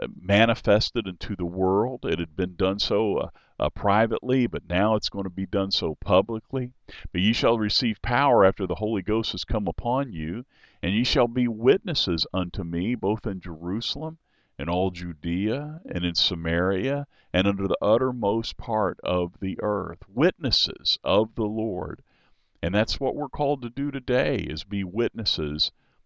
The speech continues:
uh, unto him. And verse number thirty-two of Acts chapter two, Acts two thirty-two, "Jesus hath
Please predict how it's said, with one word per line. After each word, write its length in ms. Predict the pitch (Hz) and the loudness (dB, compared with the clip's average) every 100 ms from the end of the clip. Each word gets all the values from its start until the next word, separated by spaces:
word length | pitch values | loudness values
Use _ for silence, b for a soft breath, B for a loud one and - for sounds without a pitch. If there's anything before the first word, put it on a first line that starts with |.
| - | -4
uh, 240 | 80 76 - - | 0 2 0 2
unto 480 | 95 98 - 95 | 2 0 -4 -4
him. 500 | 85 95 92 71 64 _ _ _ _ _ _ _ _ _ - b b b | -2 0 0 -2 -8 _ _ _ _ _ _ _ _ _ -16 b b b
And 200 | 78 98 | -2 0
verse 220 | 110 117 - | 2 2 2
number 220 | 113 104 | 0 0
thirty-two 960 | - 117 110 - 131 127 101 78 - - | 0 0 -2 -4 0 2 2 0 -4 -2
of 320 | 85 82 - - - | 0 0 -2 -12 -4
Acts 420 | 90 101 104 - | 2 4 2 -4
chapter 520 | - - 131 - - 85 | -4 4 4 4 -4 -10
two, 380 | - 80 69 69 | -6 -4 -2 2
Acts 300 | 92 101 - | 2 0 -8
two 320 | - 113 110 | -6 -2 -2
thirty-two, 880 | - 117 117 123 98 - 76 65 65 b b b b | -2 0 0 0 -6 -6 -8 -6 -10 b b b b
"Jesus 540 | 90 95 104 - 113 | -2 2 2 2 0
hath 220 | - 87 | 0 0